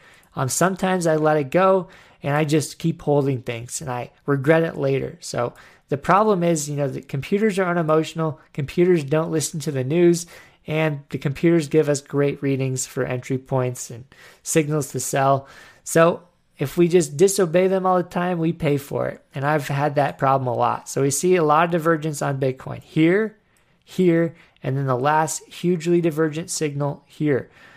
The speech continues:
And this indicator is showing it for you, so you don't have to do it personally. But this does produce the final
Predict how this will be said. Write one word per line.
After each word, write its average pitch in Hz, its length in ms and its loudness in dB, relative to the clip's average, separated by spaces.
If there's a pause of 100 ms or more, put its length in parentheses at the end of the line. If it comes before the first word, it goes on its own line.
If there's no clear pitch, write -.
(140)
And 143 160 -4
this 170 220 0
indicator 196 500 0
is 170 100 2
showing 175 380 -2
it 160 140 -8
for 175 240 2
you, 170 160 4
so 160 160 -6
you 147 80 -4
don't 156 80 -2
have 143 100 -4
to 143 80 -6
do 139 160 0
it 131 140 -4
personally. 131 480 -6 (220)
But 139 120 -4
this 170 220 2
does 190 280 2
produce 170 400 0
the 160 140 -6
final 147 720 -4